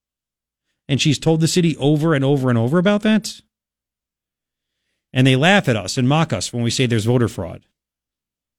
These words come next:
Right? Uh, now, speaking of, uh, of voting, Politico had another story. Maybe they really just want, um, Elizabeth Warren, I don't know, Pocahontas.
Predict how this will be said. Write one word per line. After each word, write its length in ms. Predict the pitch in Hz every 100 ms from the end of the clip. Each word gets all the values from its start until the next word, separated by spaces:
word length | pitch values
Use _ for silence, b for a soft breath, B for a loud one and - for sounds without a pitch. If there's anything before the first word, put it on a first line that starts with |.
| _ _ _ -
Right? 320 | 110 135 160 - _ _ _ _ _ _ _ _ _ _ _ _ _ _ _ _ _ _ _ _ _ - b b b -
Uh, 340 | 131 135 135
now, 180 | 127 143
speaking 600 | 135 - 220 214 151 120
of, 300 | 117 117 101
uh, 40 | 117 104
of 120 | 113
voting, 440 | 110 127 107 87 - _ _ _ _ b b b _ _ _ _ _ _ _ _ _
Politico 400 | 156 196 202 156
had 100 | 143
another 220 | 147 185
story. 480 | - 120 101 107 123
Maybe 220 | 151 196
they 100 | 240
really 260 | 185 190 185
just 220 | 151 -
want, 320 | 139 127 -
um, 500 | 117 110 101 98 90 _ _ _ _ _ _ _ _ _ _ _ -
Elizabeth 320 | 156 147 135
Warren, 320 | 110 131 135 123
I 100 | 113
don't 140 | 113
know, 160 | 104 92
Pocahontas. 720 | 135 123 113 123 131 -